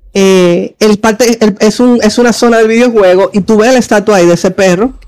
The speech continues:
al que tiene una película aquí en Occidente, que todo el mundo lloró con esa película. Y eso es uno de los sitios, por no mencionar el, el, el diez cuatro, ciento cuatro, que es como un mall súper grande, donde están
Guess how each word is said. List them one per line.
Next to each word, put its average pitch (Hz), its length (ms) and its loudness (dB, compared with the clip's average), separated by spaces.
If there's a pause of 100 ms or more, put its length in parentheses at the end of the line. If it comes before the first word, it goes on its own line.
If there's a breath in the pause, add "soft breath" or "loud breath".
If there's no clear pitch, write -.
(160)
al 165 160 -2
que 156 560 -2
tiene 170 180 0
una 185 160 0
película 180 460 0
aquí 175 260 -2
en 170 140 -2
Occidente, 165 560 -4
que - 260 -10 (300 soft breath)
todo 170 160 0
el 175 60 0
mundo 175 180 0
lloró 165 180 0
con 170 80 -4
esa 170 180 -4
película. 180 480 -4 (440 soft breath)
Y 233 380 2
eso 247 240 0
es 285 60 2
uno 277 120 2
de 269 80 2
los 247 100 0
sitios, 302 420 0
por 196 160 0
no 190 220 2
mencionar 226 420 0
el, 196 320 0
el, 175 540 2
el 175 140 0
diez 196 180 0
cuatro, 190 480 0
ciento 170 300 -2
cuatro, 175 340 0
que 165 220 0
es 180 60 -2
como 185 420 0
un 208 180 2
mall 214 260 2
súper 170 320 -4
grande, 170 360 0
donde 147 160 -2
están 165 500 -2